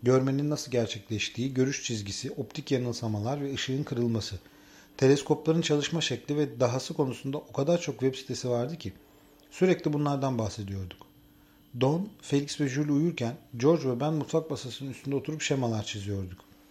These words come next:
İleri geri yürür, sonra da bana döner ve kurbanlar arasında gözlük kullanan var mıydı? "Eğer özel bir açı yakalayabilirsek belki de kapalı bir cam bizi koruyabilir," derdi.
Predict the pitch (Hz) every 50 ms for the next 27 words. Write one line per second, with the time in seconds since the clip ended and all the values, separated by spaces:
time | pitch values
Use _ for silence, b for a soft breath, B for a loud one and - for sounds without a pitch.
0 | B B B B B B B _ - 139 123 143 165 190 196 160 151 131 123 113
1 | 110 110 139 165 - - - - - - - - 147 156 143 147 135 135 139 139
2 | 143 131 117 107 107 110 135 156 - - - 127 123 - - 135 131 135 139 147
3 | 165 175 160 147 135 123 120 - 135 131 120 120 127 127 131 131 - - 127 123
4 | 127 131 143 151 147 135 135 131 120 113 107 101 92 92 90 b b b b b
5 | b b b b b _ - 117 127 135 151 165 156 135 120 156 175 180 160 147
6 | 139 147 123 - - 156 135 - - 131 131 135 135 131 143 175 196 185 - 147
7 | 123 - 135 143 151 147 - 135 131 127 - 131 - 143 151 151 147 139 127 117
8 | 139 139 139 135 127 139 143 - 131 123 123 123 120 117 117 120 110 98 104 98
9 | 98 95 87 92 -